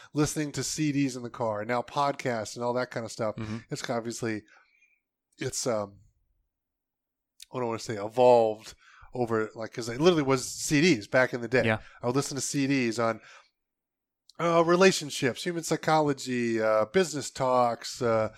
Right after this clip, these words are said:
Speaker 1: successful entrepreneurs talking, I mean, just all this kind of different stuff. That doesn't matter. There's, like, all kinds of different
Speaker 2: Mm-hmm.
Speaker 1: things. And I would listen to these things constantly in the car. And, like, I live in a small town, and I drive to get to work 'cause there's not a whole lot of work in the small town that I live in.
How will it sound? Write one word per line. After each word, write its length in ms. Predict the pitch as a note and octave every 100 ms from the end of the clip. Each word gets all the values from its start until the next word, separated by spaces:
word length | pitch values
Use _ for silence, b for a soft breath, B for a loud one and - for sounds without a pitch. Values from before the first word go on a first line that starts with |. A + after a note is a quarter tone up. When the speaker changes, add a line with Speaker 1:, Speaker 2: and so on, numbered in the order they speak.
| B B
Speaker 1:
successful 520 | - - F3 - D#3
entrepreneurs 580 | D3+ D3 C3+ C#3+ D3 C#3
talking, 340 | - C3 - C#3+
I 40 |
mean, 100 | E3
just 100 | D#3
all 120 | F3+
this 100 | F3
kind 160 | - D3+
of 80 | C3
different 260 | - G#2+
stuff. 160 | A2 G2+ _ B B B
That 140 | D#3
doesn't 260 | F3 C#3+ A#2+
matter. 220 | G2+ F#2+
There's, 140 | G#2+ B2+
like, 260 | C3 -
all 300 | - D#3 E3+
kinds 320 | - D3 C3
of 60 | A#2
different 280 | A2+ A2 A#2
Speaker 2:
Mm-hmm. 80 | B2
Speaker 1:
things. 180 | D3 - B B B -
And 240 | B2+ B2
I 100 | A#2
would 140 | A#2+ A#2
listen 320 | C#3 - C#3
to 60 | B2+
these 140 | A2+
things 300 | B2 A#2 - _ -
constantly 500 | - D3+ D3 C3 B2+
in 80 | A2+
the 60 |
car. 420 | A2+ F3+ D3+ C3 B2+ B B -
And, 160 | B2+
like, 140 | B2 B2
I 120 | D3
live 160 | E3+ E3
in 40 |
a 40 | E3+
small 260 | D#3 C#3+
town, 300 | D3+ A2 G#2+ _ _ b b b -
and 140 | C#3
I 120 | D3
drive 640 | C3 B2+ B2 A#2 A#2 B2 -
to 80 | C3
get 140 | A#2+ -
to 80 |
work 240 | D3+ F#3 -
'cause 120 | B2
there's 140 | A#2+ D3
not 100 | C#3
a 40 |
whole 180 | C#3+ D3
lot 100 | C3
of 80 | A#2+
work 380 | F#3+ D3 C3+
in 60 | C3+
the 60 | B2
small 300 | - C3 B2
town 240 | C3+ A#2+
that 100 | G#2+
I 40 |
live 260 | G#2 E3 A#2
in. 200 | G2+ A#2+